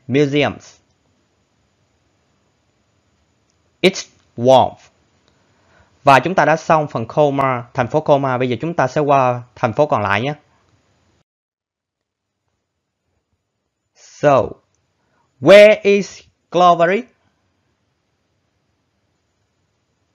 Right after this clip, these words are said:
It's in the south of England. Is it a town? It's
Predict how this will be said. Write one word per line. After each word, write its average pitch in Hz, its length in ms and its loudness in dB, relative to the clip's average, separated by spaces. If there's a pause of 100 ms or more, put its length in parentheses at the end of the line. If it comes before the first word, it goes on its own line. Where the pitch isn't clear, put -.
(1500)
It's 208 240 0 (400)
in 180 240 0
the 147 80 0
south 151 540 -2
of 165 240 0 (180)
England. 147 440 -2 (2000)
Is 170 220 4
it 226 100 4 (200)
a 147 120 2
town? 160 400 2 (2000)
It's 220 280 2